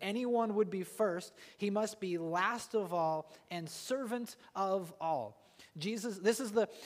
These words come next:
the, the thesis statement for this entire sermon, that everything else that we're gonna read after this must be read through the lens of verse thirty-five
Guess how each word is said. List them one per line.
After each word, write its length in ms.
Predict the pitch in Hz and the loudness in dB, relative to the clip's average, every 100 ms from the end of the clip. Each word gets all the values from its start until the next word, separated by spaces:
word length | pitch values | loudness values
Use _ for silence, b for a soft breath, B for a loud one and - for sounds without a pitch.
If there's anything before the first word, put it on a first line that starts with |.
| B | B
the, 260 | 180 185 156 | 2 2 2
the 140 | 160 | -2
thesis 480 | 160 - 285 233 208 | -2 0 0 2 -2
statement 440 | - 196 160 151 151 | 0 -4 -4 -10 -4
for 220 | 185 175 | -2 0
this 200 | 175 170 | -2 -4
entire 680 | 180 170 - 196 208 202 185 | -8 -6 -2 2 2 2 -2
sermon, 460 | - 196 180 127 | -6 -6 -4 -6
that 140 | 127 135 | -6 -2
everything 680 | 185 202 226 233 - 226 208 | -2 0 0 -2 -2 -2 0
else 360 | 196 151 143 - | 0 0 -4 -8
that 140 | 151 147 | -6 -2
we're 100 | 165 | -2
gonna 200 | 175 175 | 0 0
read 360 | 165 180 180 180 B B | 2 2 0 -4 B B
after 320 | 170 175 - 190 | -2 -2 0 0
this 240 | 180 165 B - | 0 -2 B -2
must 320 | 175 208 - | 0 0 -2
be 100 | 214 | 0
read 280 | 202 190 170 | 2 2 -2
through 320 | - 185 214 | -2 0 0
the 80 | 214 | 2
lens 320 | 208 190 180 | 0 0 -2
of 80 | 185 | -2
verse 240 | 175 175 | -2 -6
thirty-five 720 | - 180 175 170 151 151 147 | -4 -2 -2 -4 -4 -2 -4